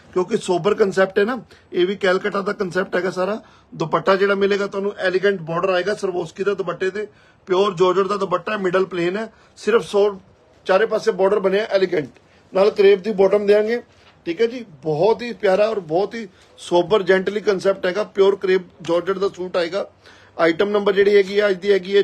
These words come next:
ਚਾਰ ਤੇ rate ਆਏਗਾ ਜੀ ਦਸ ਹਜ਼ਾਰ ਪੰਜ ਸੌ ਪੰਜਾਹ,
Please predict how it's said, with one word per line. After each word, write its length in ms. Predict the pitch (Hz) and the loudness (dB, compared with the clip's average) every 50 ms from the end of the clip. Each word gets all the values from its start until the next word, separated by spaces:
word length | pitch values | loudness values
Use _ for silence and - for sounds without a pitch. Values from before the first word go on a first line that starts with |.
| 190 - | 0 -2
ਚਾਰ 420 | - - 160 160 175 190 190 320 - _ _ _ _ _ _ _ _ _ _ _ _ _ - | -4 -2 -2 0 0 -2 -2 -4 -12 _ _ _ _ _ _ _ _ _ _ _ _ _ -6
ਤੇ 60 | 180 | -2
rate 240 | 160 175 196 196 190 | 0 2 2 2 2
ਆਏਗਾ 200 | 196 190 185 208 | 0 0 0 0
ਜੀ 140 | 208 190 220 214 170 151 | -4 -4 -6 -8 -2 0
ਦਸ 280 | 180 185 185 - - 220 | 0 0 0 0 -2 0
ਹਜ਼ਾਰ 280 | 208 196 196 196 208 208 | 4 4 6 4 4 2
ਪੰਜ 240 | - 196 190 185 185 | 0 0 0 0 0
ਸੌ 100 | 208 202 | -2 0
ਪੰਜਾਹ, 320 | 185 208 196 185 175 147 | 0 0 2 2 2 0